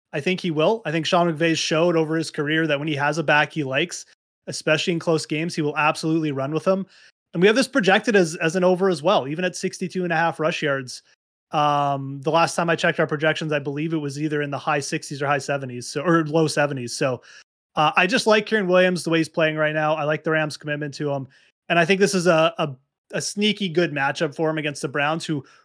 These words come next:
really tough against the set in the secondary, really good tacklers in the secondary, not so much up front where they also are dealing with injury issues. I think Williams will have a big game this week. Uh, I like the over there.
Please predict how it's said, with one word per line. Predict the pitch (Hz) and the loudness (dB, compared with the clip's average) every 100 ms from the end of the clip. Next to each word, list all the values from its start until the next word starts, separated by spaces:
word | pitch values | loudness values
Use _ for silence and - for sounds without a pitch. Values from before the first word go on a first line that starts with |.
| _ | _
really | 139 170 220 | 0 6 6
tough | 214 190 170 | 6 2 2
against | 165 147 | -2 -4
the | 151 | -6
set | 175 160 | -2 -2
in | 151 | -2
the | 143 | -4
secondary, | 156 139 147 143 139 135 135 _ | -4 -4 -4 -6 -4 -6 -10 _
really | 147 170 214 | -6 -2 0
good | 202 | 0
tacklers | 175 185 190 170 | 2 0 2 -2
in | 151 | -2
the | 147 | -6
secondary, | 151 143 151 143 139 139 - _ _ | -4 -4 -4 -4 -4 -4 -10 _ _
not | 170 233 | -2 0
so | - | 2
much | 294 285 262 | 4 4 4
up | 226 | 0
front | - 240 170 | 2 0 2
where | 160 165 | 0 2
they | 160 | 4
also | 170 165 170 | 2 2 -2
are | |
dealing | 151 160 151 | 0 -2 -2
with | 143 | -4
injury | 156 147 135 | -6 -6 -10
issues. | 123 - 120 - _ _ _ | -12 -14 -16 -18 _ _ _
I | 185 | 2
think | 180 | 6
Williams | 196 185 | 4 6
will | 180 | 2
have | 160 | 2
a | |
big | 151 147 | -2 -6
game | 139 135 | -6 -8
this | 131 147 | -10 -8
week. | 131 127 - - | -10 -12 -16 -6
Uh, | 143 135 147 | -4 -4 -2
I | 160 | 0
like | 156 156 | 0 -2
the | 135 | -6
over | 131 | -6
there. | 127 123 | -6 -8